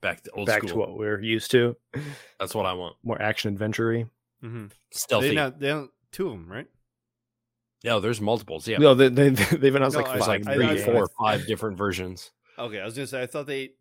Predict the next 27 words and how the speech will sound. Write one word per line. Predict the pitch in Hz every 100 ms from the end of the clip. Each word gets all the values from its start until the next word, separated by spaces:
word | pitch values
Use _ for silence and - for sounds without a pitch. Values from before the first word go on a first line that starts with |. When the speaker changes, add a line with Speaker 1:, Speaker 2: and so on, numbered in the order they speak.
| _ _ - - -
Speaker 3:
I |
meant, | 143 143 131
like, | 127 117
two | - 120
veins. | 117 98 85 87
Like, | 110 95 _ _ _
you | 135 120
Speaker 1:
Yeah. | 104
Speaker 3:
go | 110 104
this | 110
way | 196 160
Speaker 2:
Yeah. | 123 101
Speaker 3:
or | 104 95
this | 98 -
way. | - -
Speaker 2:
Yeah, | 147
yeah, | 123
yeah. | 101 95 _ _ _ _ _ _ _ _ _ _ _ -
Speaker 1:
They'll | 104
keep | - 131 120
the | 107
R | 101
P | 90 107
G | 90 98 92 85
open. | 104 90 92 90 87
That's | 92 - -
that | 98 90